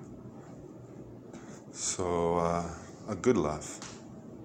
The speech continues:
So things to think about, about the colors of the team <laughs> and the badge and also the emblem. Many things to,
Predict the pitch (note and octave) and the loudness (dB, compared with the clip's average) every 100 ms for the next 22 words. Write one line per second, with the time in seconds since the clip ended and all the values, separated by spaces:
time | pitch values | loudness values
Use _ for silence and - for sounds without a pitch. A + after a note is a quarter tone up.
0 | - - - - - - - - - - | -12 -12 -12 -12 -12 -12 -8 -4 0 4
1 | A2+ E3+ C3+ - - A2+ G#2 F#2 B2+ - | 6 8 8 8 6 6 8 8 8 8
2 | F#2 F#2+ F#2 - - G2 F#2 F2 E2+ - | 6 8 8 4 6 8 8 8 4 2
3 | G2+ A#2 D#3 - - - F#2 E2 F#2 F2+ | 2 2 2 -2 -2 2 4 6 8 8
4 | G#2+ A#2 - - - - - - - - | 6 4 2 -2 -8 -12 -10 -10 -10 -10
5 | - G2+ F2+ F2 E2+ - F#2+ F2 F2 F2 | -2 2 4 4 6 6 6 4 4 4
6 | - G2+ G2+ G2 A2+ B2+ - - - - | 6 6 8 8 6 4 -2 -10 -12 -12
7 | - - - - - - - B2 B2 G2 | -12 -12 -12 -12 -12 -12 2 8 10 10
8 | G#2 F#2 - - E2 | 6 4 4 2 0